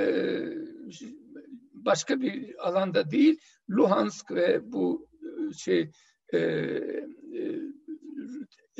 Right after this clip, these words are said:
tartışmalı olan bölgelerde, e, kullanacaktır. Bu Rusya'yı rahatsız ediyor ama bir ülkenin başka bir ülkeye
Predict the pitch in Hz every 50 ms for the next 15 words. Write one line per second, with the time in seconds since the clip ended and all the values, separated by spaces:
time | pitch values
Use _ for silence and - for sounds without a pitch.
0 | 160 156 - 190 202 - - - - - 269 202 202 220 - 190 180 185 180 165
1 | 151 - _ _ _ - - 170 170 175 165 180 190 185 175 170 160 147 - 180
2 | - 151 _ _ _ _ _ _ _ - - - 170 170 165 160 156 - - -
3 | - - - - 339 330 269 160 - _ _ - 214 202 180 170 165 160 156 151
4 | 156 151 - - - 131 127 - _ _ _ _ - - _ _ _ _ _ _
5 | _ _ _ _ _ _ _ _ _ _ - 156 151 202 254 294 311 - - 277
6 | 220 240 - - - - - 285 240 254 - 320 - - - 214 - 156 156 151
7 | 151 - - 233 294 330 349 - - - _ _ _ _ _ - 330 - - 240
8 | 240 220 233 262 294 311 220 175 151 - 233 226 214 220 214 196 185 - - -
9 | 165 - - 269 269 220 196 196 160 - - 220 220 185 196 185 - -